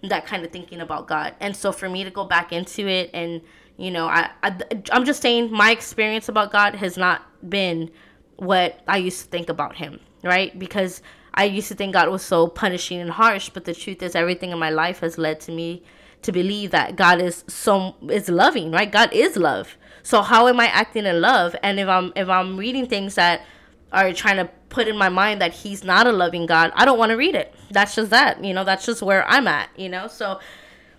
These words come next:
that was one of the things for my spiritual growth. And the third one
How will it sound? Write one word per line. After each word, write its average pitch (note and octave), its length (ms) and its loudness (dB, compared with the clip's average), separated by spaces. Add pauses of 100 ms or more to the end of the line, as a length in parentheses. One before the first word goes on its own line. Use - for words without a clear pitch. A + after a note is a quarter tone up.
(180)
that B3 240 6
was B3+ 120 4
one G#3+ 160 0
of G3+ 60 -2
the G3+ 80 0
things G3 220 -8
for G3+ 100 -8
my F3 140 -6
spiritual E3+ 420 -10
growth. D#3+ 460 -12
And G#3 240 -4
the G#3 80 -6
third C4+ 280 0
one G#3+ 340 -2